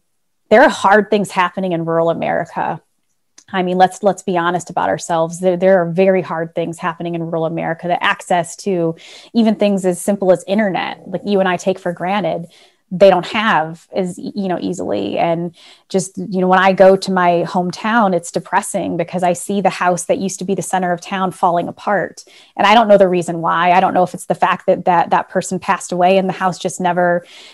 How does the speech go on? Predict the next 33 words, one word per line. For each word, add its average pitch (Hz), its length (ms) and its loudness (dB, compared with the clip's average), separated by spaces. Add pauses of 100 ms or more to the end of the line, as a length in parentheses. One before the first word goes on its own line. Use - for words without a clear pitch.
(160)
you 190 360 -4
know, 190 60 2
never 208 240 8
changed 202 380 -2
hands 208 340 0
or 214 100 2
what, 220 360 6
or 190 260 8
if 190 160 6
it's 202 160 0
that 196 140 2
the 196 80 0
people 202 380 4
that 190 120 6
are 190 100 6
living 190 280 6
there 190 100 0
now 190 220 0
can't, 202 400 -2 (200)
you 185 120 -6
know, 180 100 -2
don't 180 220 0
have 190 140 0
the 185 60 -2
means 196 480 0
or 190 120 2
the 185 160 2
care 185 340 -2
to, 196 180 -10 (220)
to - 180 -8
upkeep 254 400 -4
it. - 280 0
So 180 400 6